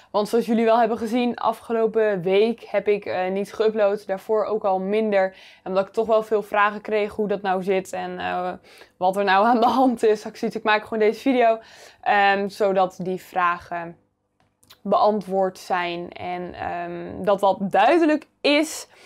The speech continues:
En ja, ik kan er omheen blijven draaien, maar ik zal gewoon gelijk beginnen waar het, eh, om gaat. En, eh, ja, ik heb <laughs> gewoon heel erg stom mijn elleboog, eh, overbelast gekregen.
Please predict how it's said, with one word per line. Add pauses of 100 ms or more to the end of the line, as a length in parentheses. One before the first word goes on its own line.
(640)
En
ja,
ik
kan
er
omheen
blijven
draaien,
maar
ik
zal
gewoon
gelijk
beginnen
waar
het,
eh,
om
gaat. (300)
En,
eh,
ja,
ik
heb
<laughs>
gewoon
heel
erg
stom (300)
mijn
elleboog,
eh,
overbelast
gekregen.